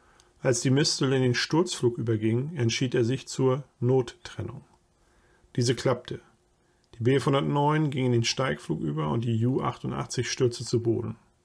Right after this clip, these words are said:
Es gab eine gewaltige Explosion. Der Rauchpilz war etwa neunhundert Meter hoch und in drei Kilometer entfernten Ort Tiso klärten Fensterscheiben und es blies Ziegel von den Dächern.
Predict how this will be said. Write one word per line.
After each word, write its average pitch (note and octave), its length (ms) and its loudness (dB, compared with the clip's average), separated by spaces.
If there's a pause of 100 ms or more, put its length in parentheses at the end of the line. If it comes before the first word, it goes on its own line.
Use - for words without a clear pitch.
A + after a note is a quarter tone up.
(720)
Es - 80 -20
gab C3+ 160 4
eine C3+ 140 4
gewaltige C3+ 440 4
Explosion. C3+ 760 2 (600)
Der B2 160 4
Rauchpilz D3+ 560 2
war C3 120 0
etwa B2+ 240 0
neunhundert C3+ 720 2
Meter B2 320 0
hoch C#3 340 0
und B2 180 -4
in A#2 300 0 (240)
drei A#2+ 380 0
Kilometer C3 560 -2
entfernten B2 580 -4
Ort B2 380 -2 (340)
Tiso C#3 540 0 (280)
klärten C3 360 2
Fensterscheiben C#3 960 -4 (400)
und B2 80 2
es A#2+ 120 2
blies - 520 -2
Ziegel A#2+ 500 2
von A#2 220 -2
den G#2 140 -4
Dächern. - 360 -8